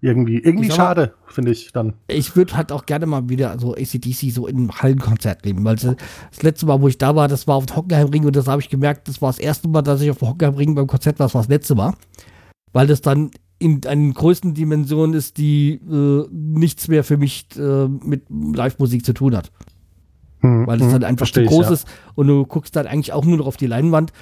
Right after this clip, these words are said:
Speaker 2: und dann kannst du auch gleich zu Hause auf der D-, äh, die D V D oder irgendeinen Stream gucken. Also, das, äh, deswegen Hallenkonzerte, das sind halt eh mein
Speaker 1: Hm.
Speaker 2: Ding, so Stadion mag ich schon gar nicht mehr. Und dann jetzt sowas wie Hockenheim, das ist ja dann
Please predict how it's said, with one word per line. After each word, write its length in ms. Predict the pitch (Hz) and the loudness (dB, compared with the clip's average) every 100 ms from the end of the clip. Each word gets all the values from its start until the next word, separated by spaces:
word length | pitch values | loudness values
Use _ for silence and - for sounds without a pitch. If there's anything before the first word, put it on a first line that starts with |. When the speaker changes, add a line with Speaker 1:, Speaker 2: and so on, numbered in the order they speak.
| _ - | _ -2
Speaker 2:
und 60 | |
dann 80 | 135 | 0
kannst 200 | 135 143 | 0 0
du 20 | |
auch 80 | 127 | 0
gleich 200 | 147 139 | 0 -2
zu 120 | 139 | 0
Hause 260 | 127 139 139 | 2 2 0
auf 120 | 131 | -2
der 100 | 139 | -4
D-, 300 | 127 139 139 | -6 -4 -2
äh, 40 | 135 | -2
die 120 | 131 | -2
D 120 | 135 | -4
V 140 | 123 | -2
D 240 | 117 131 131 | -2 0 0
oder 360 | 110 110 104 - _ _ _ - - | 0 -4 -6 -8 _ _ _ -4 0
irgendeinen 220 | 131 117 | 0 -2
Stream 260 | 110 - 123 | -4 0 0
gucken. 260 | 113 92 90 _ _ _ _ _ _ _ _ _ | -2 -10 -18 _ _ _ _ _ _ _ _ _
Also, 400 | 127 104 107 101 _ _ - | -8 -4 -4 -4 _ _ -10
das, 280 | 113 - - - | -10 -10 -14 -10
äh, 80 | 113 _ - | -10 _ -10
deswegen 520 | 131 - 147 143 135 _ _ _ _ _ _ _ _ _ _ | -6 2 2 2 -2 _ _ _ _ _ _ _ _ _ _
Hallenkonzerte, 800 | 143 160 151 139 135 127 139 131 | 0 0 0 -4 -4 -6 -6 -6
das 240 | 131 123 | -8 -8
sind 160 | 135 123 | -6 -4
halt 180 | 123 - | -4 -2
eh 160 | 139 | -2
mein 220 | 131 127 | 0 2
Speaker 1:
Hm. 100 | 117 | 2
Speaker 2:
Ding, 240 | 123 123 123 | 0 -4 -4
so 220 | 120 113 | -6 -8
Stadion 500 | - - 113 151 135 | -8 -8 -4 -2 0
mag 220 | 113 - | -2 -4
ich 60 | - | -8
schon 120 | 95 | -8
gar 120 | 82 | -8
nicht 140 | 90 - | -10 -8
mehr. 100 | 87 - - - - | -10 -10 -20 -20 -4
Und 160 | 127 123 | 0 4
dann 180 | 147 | 4
jetzt 240 | 127 120 - | 2 0 -4
sowas 460 | 135 117 120 120 | -2 0 -2 -4
wie 100 | 117 | -4
Hockenheim, 420 | 104 - 147 113 113 | -4 0 0 0 -2
das 180 | 107 | -4
ist 100 | - | -6
ja 140 | 117 101 | -6 -4
dann 260 | 98 98 | -4 -6